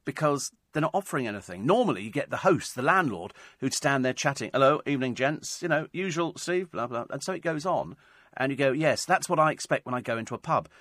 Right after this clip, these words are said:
If you walk into a pub and there's a bored person standing behind the bar who, so you feel like going, whistling, usually <laughs> Australian, you get a lot of Australians, and you s-, and you sort of go, um,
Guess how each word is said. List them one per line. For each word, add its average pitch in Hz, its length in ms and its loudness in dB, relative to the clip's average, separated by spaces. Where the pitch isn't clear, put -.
If 214 100 -6
you 233 80 2
walk 220 220 2
into 143 180 0
a 131 60 -4
pub 123 280 2
and 107 60 -6
there's 107 80 -6
a 127 60 -4
bored 131 340 2
person 110 380 -4
standing 117 240 -6
behind 113 200 -4
the 107 60 -8
bar 95 380 0
who, 117 80 -4
so - 160 -4
you - 100 -8
feel 160 140 -6
like 127 160 -4
going, 135 360 0
whistling, 110 540 -6
usually 143 380 -2
<laughs> 104 80 -2
Australian, - 500 -6
you 104 80 -14
get 135 80 -2
a 127 40 -2
lot 127 140 -2
of 104 60 -6
Australians, - 920 -12
and 135 160 0
you 135 80 2
s-, - 120 -6
and 135 120 -2
you 135 60 0
sort 131 200 -6
of 123 80 -6
go, 135 360 4
um, 127 260 0